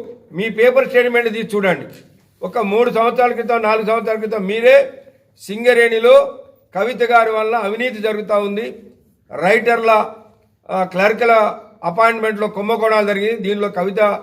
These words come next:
ఇది ఉందని రకరకాల స్టేట్మెంట్లు ఇచ్చారు మీరే. మళ్ళీ ఇప్పుడు మీరే ఆమెని అధ్యక్షురాలుగా పెట్టుకొని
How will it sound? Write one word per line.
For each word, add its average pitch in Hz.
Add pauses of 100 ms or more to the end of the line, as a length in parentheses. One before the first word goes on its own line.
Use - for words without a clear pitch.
(140)
ఇది 180
ఉందని 202 (300)
రకరకాల 202
స్టేట్మెంట్లు 180
ఇచ్చారు 175
మీరే. 151 (760)
మళ్ళీ 233
ఇప్పుడు 233
మీరే 226
ఆమెని 220 (340)
అధ్యక్షురాలుగా 190
పెట్టుకొని 175